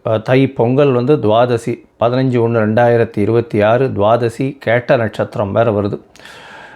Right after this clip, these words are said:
இன்னே-, இந்த பொங்கல் வைக்கக்கூடிய சரியான நேரம் பார்த்தலையானால் ஒம்பது முப்பதுலேருந்து பத்து முப்பது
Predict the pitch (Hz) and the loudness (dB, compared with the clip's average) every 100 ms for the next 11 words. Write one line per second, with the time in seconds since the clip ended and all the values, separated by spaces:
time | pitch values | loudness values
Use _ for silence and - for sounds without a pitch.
0 | - _ 151 156 165 160 151 143 151 143 | -20 _ 2 4 4 4 2 2 2 4
1 | 139 120 - 160 180 190 131 139 - 170 | 4 2 0 2 4 4 4 0 0 -4
2 | - 170 170 165 156 151 - - 139 147 | 0 2 4 6 4 2 -4 -4 0 4
3 | 165 170 147 135 160 147 131 127 131 120 | 4 4 2 2 2 2 0 0 2 2
4 | 117 151 175 127 143 160 139 127 - 120 | 2 2 0 0 2 2 2 0 0 2
5 | 117 139 170 123 - 135 117 - 127 | 2 0 0 -2 -2 -2 -2 0 -2